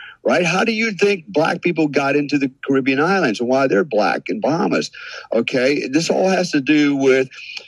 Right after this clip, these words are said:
you know, the first people that had the longest history of slave trading, okay, the longest, and they're still doing it, is guess who? The Arabs and the Africans.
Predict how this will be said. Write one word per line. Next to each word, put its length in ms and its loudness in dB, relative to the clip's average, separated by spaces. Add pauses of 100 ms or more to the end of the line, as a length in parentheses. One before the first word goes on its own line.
you 80 2
know, 160 2
the 100 2
first 400 0
people 540 2 (320)
that 80 2
had 140 0
the 80 2
longest 760 0 (160)
history 420 2
of 80 2
slave 460 0
trading, 680 0 (480)
okay, 360 2
the 140 0
longest, 460 0
and 200 0
they're 80 2
still 360 2
doing 380 0
it, 180 -2 (140)
is 140 0
guess 300 2
who? 360 4 (400)
The 220 4
Arabs 440 0 (280)
and 200 0
the 120 4
Africans. 720 -2